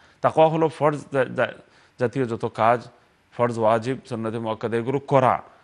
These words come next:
করণীয় কাজগুলো করা আর বর্জনীয় কাজগুলো ছেড়ে দেয়া। তো ছেড়ে দেওয়ার কাজগুলো কিন্তু আমরা করছি না। কোথায় কোথায় আমরা অনেক আমল করি, অনেক এই করি, সেই করি, তাহাজ্জুদ পড়ি, কিন্তু আসার কেন নেই,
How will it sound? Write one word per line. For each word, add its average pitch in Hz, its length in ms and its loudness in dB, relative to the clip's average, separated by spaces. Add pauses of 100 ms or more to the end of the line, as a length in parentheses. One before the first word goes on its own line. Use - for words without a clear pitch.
করণীয় 175 440 4
কাজগুলো 160 420 2
করা 147 440 2 (400)
আর 202 180 6
বর্জনীয় 165 640 2
কাজগুলো 202 520 4
ছেড়ে 208 340 2
দেয়া। 120 220 2 (960)
তো 147 80 -6 (140)
ছেড়ে 233 280 6
দেওয়ার 262 260 6
কাজগুলো 185 400 4
কিন্তু 156 220 2
আমরা 127 200 2
করছি 98 360 -8
না। - 160 -18 (1160)
কোথায় 165 380 2
কোথায় 135 420 4
আমরা 135 260 0
অনেক 131 380 0
আমল 120 300 -2
করি, 110 280 -2
অনেক 117 280 -2 (540)
এই 117 140 -4
করি, 107 260 -6
সেই 107 200 -8
করি, 104 240 -6
তাহাজ্জুদ 104 400 -8
পড়ি, 104 160 -8
কিন্তু 127 200 -6
আসার 180 360 -4
কেন 127 220 -4
নেই, 92 260 -6